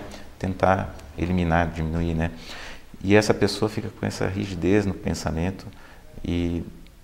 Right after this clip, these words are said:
realmente isso leva a, a concretizar um pouco mais a, a ideia de morrer.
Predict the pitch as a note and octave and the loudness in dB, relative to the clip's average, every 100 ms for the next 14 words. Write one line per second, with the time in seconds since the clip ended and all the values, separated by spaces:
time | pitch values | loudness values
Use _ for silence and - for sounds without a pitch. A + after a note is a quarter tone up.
0 | - - E2+ F#2 F#2 F2 F2+ - F#2 - | -20 -10 -2 0 0 0 -2 -6 -8 -12
1 | - - - - - - E2+ - F2 D#2+ | -20 -20 -20 -20 -12 -8 -6 -4 0 2
2 | F2+ F2+ F2+ - - - E2+ - - - | 2 -2 -6 -12 -20 -10 -10 -10 -14 -18
3 | - - - E2+ E2 E2 - G2+ - F2+ | -18 -8 -2 0 0 -2 -6 -6 -4 -4
4 | - F2 F2+ - E2 - E2 E2 E2 E2 | -2 0 0 0 -2 0 -2 -2 0 -2
5 | D#2+ - - - - E2 D#2+ E2 E2 E2 | -4 -8 -16 -18 -4 -2 2 4 4 2
6 | E2 D#2 D#2 | -2 -2 -6